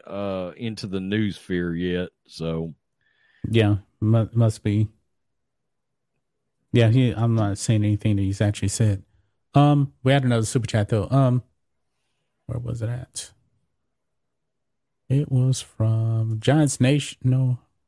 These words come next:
Speaker 2: we did that one. What about Pete Rose? Yeah, Pete Rose, easily. Not even a question.
Speaker 1: No questions asked. Put him in. Yeah.
Speaker 2: Yeah,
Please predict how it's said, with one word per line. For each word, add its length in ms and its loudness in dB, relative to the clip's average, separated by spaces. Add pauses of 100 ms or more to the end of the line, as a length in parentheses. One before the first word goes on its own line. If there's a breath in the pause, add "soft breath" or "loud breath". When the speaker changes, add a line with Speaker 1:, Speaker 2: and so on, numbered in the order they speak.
(340)
Speaker 2:
we 60 0
did 160 2
that 200 0
one. 140 0 (920)
What 160 4
about 220 2
Pete 200 0
Rose? 280 0
Yeah, 160 2 (140)
Pete 160 2
Rose, 360 0 (400)
easily. 520 -2 (1200)
Not 160 4
even 120 -2
a 40 -8
question. 500 -6 (180)
Speaker 1:
No 240 0
questions 520 -2
asked. 380 -4
Put 160 -2
him 120 -6
in. 240 -8 (1000)
Yeah. 240 -2
Speaker 2:
Yeah, 220 0